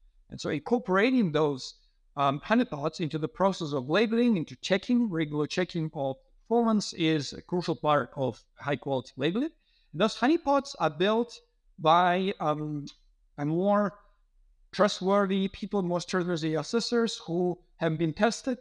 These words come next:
by themselves, by even higher, uh, more trustworthy experts. So basically you have this pyramid of,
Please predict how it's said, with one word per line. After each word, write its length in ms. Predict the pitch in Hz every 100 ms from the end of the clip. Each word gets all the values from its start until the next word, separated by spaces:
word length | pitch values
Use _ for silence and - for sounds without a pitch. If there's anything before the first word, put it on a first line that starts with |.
| 190
by 160 | 170
themselves, 640 | 175 180 165 196 196 196 -
by 300 | 156 147 147
even 460 | 160 160 151 147 139 _ -
higher, 540 | 175 180 175 170 175 -
uh, 500 | 156 151 151 147 147
more 160 | 147 160
trustworthy 500 | 170 151 160 143 151
experts. 500 | 233 - 294 294 - _
So 140 | - 170
basically 240 | 202 190
you 40 |
have 120 | 156 156
this 160 | 143
pyramid 580 | - 214 226 180 147 131 -
of, 340 | 156 147 135